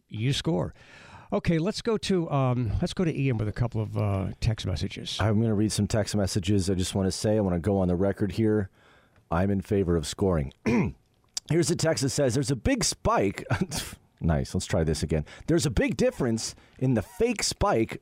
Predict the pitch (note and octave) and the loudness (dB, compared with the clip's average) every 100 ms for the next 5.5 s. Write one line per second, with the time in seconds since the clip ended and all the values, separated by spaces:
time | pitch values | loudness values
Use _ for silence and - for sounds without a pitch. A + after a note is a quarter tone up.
0 | - A#2 D3+ A2 G#2 - - E3 - A#2 | -4 -2 0 -2 -2 -4 0 0 2 2
1 | G#3 C#3+ D2+ D2+ - - - - G#2 C3+ | 2 2 0 -4 -8 -20 -10 -4 -2 0
2 | - G#3+ D3 A2 - - C3+ F#3+ D3 A#2+ | 0 2 2 2 0 -2 0 0 2 0
3 | F#2 A2 E3 A#2 G2 G2 - A2 - D#3+ | 2 2 2 2 2 0 0 -2 0 0
4 | B2+ G#2 F#2 - C3 B2+ G#2+ - G#2 D#2+ | 2 0 -2 -2 0 0 0 0 0 0
5 | - F#3 G#2+ C#2 | 0 0 0 -2